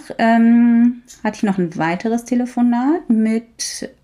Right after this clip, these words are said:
der, mit Presse und anschließend hatte ich leider vergessen, äh, noch ein Treffen mit unserer Forschungsgruppe. Und dann,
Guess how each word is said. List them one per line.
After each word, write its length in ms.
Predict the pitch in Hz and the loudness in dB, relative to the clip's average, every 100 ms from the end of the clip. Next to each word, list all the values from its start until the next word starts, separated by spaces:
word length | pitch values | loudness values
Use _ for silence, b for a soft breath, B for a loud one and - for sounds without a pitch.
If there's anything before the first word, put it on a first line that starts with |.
| _ _ | _ _
der, 580 | 185 175 175 175 165 - | -4 -4 -4 -4 -4 -4
mit 240 | - - - | -4 -6 -10
Presse 600 | - 170 - 254 392 294 - | -10 -10 -2 0 0 -4 -4
und 580 | 202 220 254 302 370 - | 0 2 2 0 -2 -6
anschließend 640 | - 202 262 - 269 269 | -4 0 0 0 -2 -2
hatte 140 | 226 208 | -2 -6
ich 80 | 196 | -4
leider 240 | 196 196 | -2 -2
vergessen, 680 | 190 180 185 208 254 254 247 | -6 -6 -6 -2 0 2 0
äh, 280 | - 202 202 | -2 -2 0
noch 220 | 190 190 | -2 -2
ein 120 | 190 | -4
Treffen 300 | 190 202 202 | -2 -4 -2
mit 100 | 196 | -2
unserer 280 | 196 180 175 | -2 -2 -6
Forschungsgruppe. 880 | - 208 247 285 285 - 277 285 330 403 B B B B - | -2 -4 2 0 0 -4 -6 0 -2 -2 B B B B -6
Und 300 | 240 240 233 | -2 0 0
dann, 440 | 240 277 294 294 | 2 4 4 4